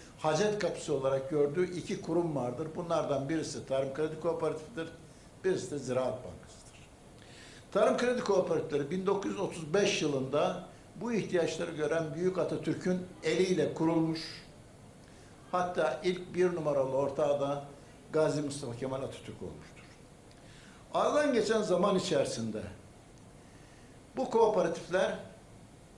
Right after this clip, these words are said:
bin yüz altmış üç sayılı Kooperatifler Kanunu'ndan farklı bir kanunla idare edilerek kooperatif olma özelliğinin dışarına çıkarılmış, Tarım Bakanlığı'nın ilgili yan kuruluşu haline getirilmiştir. Kooperatiflerin ortaklarının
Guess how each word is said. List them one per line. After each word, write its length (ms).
bin 140
yüz 160
altmış 340
üç 100
sayılı 320
Kooperatifler 680
Kanunu'ndan 520
farklı 500
bir 120
kanunla 480
idare 360
edilerek 460
kooperatif 640
olma 300
özelliğinin 680
dışarına 420
çıkarılmış, 680
Tarım 360
Bakanlığı'nın 880
ilgili 400
yan 340
kuruluşu 380
haline 280
getirilmiştir. 760
Kooperatiflerin 800
ortaklarının 920